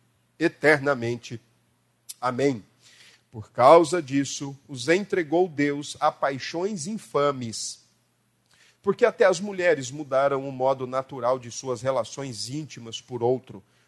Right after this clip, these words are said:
contrário à natureza. Semelhantemente, os homens, também deixando o contato natural da mulher, se inflamaram mutuamente em sua sensualidade, cometendo torpeza,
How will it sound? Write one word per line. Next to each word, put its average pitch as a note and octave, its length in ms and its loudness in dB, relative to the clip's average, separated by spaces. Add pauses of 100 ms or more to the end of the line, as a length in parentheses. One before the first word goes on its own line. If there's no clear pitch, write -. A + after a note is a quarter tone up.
contrário D3+ 680 0
à C3+ 160 2
natureza. A2 760 -12 (520)
Semelhantemente, C#3 920 -2
os D#3 140 -10
homens, C#3 420 2
também F3+ 360 -6
deixando D3 500 -4
o D3+ 60 -10
contato B2 500 -4
natural A#2 420 -4
da A#2+ 140 -2
mulher, C3 460 0 (420)
se - 200 -8
inflamaram E3 680 0
mutuamente D3+ 800 -4
em C3+ 60 -12
sua E3 220 -8
sensualidade, B2 1040 -2 (380)
cometendo E3+ 560 -2
torpeza, C3+ 880 -4